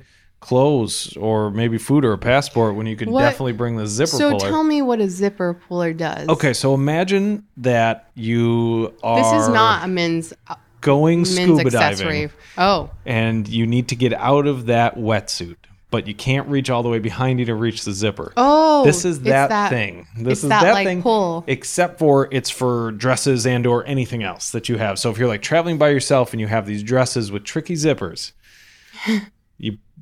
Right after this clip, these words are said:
Speaker 1: attach it to it somehow, and then you use this, <laughs> this big long rope attached to your zipper to pull it all the way up and zip you in.
Speaker 2: Hmm. Can't, can't say that I have any piece of clothing that I would use this for, but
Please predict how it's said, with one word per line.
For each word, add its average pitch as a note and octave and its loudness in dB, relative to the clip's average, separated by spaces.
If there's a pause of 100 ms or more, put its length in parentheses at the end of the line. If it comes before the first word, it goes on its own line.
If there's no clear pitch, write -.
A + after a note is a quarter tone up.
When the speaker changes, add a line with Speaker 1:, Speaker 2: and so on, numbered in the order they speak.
(200)
Speaker 1:
attach C#3+ -2
it E3 -10
to E3+ -2
it C3+ -4
somehow, C3 -2
and A2+ -6
then A#2+ -4
you A#2+ -4
use B2+ -2
this, B2 -4
<laughs> B2+ -4
this C#3+ 2
big D#3+ 0
long D3+ 0
rope C#3 0
attached C3+ -2
to C3 -2
your B2 0
zipper A#2+ -2 (320)
to B2+ -6
pull C#3 0
it C3+ 2
all B2+ 2
the A#2 -4
way A2+ -4
up A2 -4
and G2 -6
zip A2+ -2
you G2+ -2
in. F2 -12 (300)
Speaker 2:
Hmm. F3 -4 (100)
Can't, G#3 -2
can't G3+ -4
say G3 0
that F#3+ -2
I F3+ 0
have F3+ -2
any F3+ -6
piece F#3 -8
of E3 -12
clothing D#3+ -4
that D#3+ -4
I D#3+ -2
would D#3 -8 (180)
use E3+ -4
this D#3 -4
for, E3 0
but F3 2